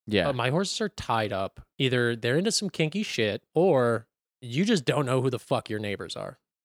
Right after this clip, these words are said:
Speaker 2: Just like the summer of eighty-four. Never know who your neighbors are. They could be a serial killer. They could be a horse fucker.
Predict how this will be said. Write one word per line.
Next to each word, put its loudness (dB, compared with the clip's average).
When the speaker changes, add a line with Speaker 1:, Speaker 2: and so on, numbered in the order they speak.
Speaker 2:
Just 4
like 8
the 0
summer 6
of 4
eighty-four. 8
Never 8
know 10
who 10
your 10
neighbors 8
are. 8
They 2
could 6
be 8
a 8
serial 8
killer. 8
They 4
could 2
be 8
a 6
horse 6
fucker. 2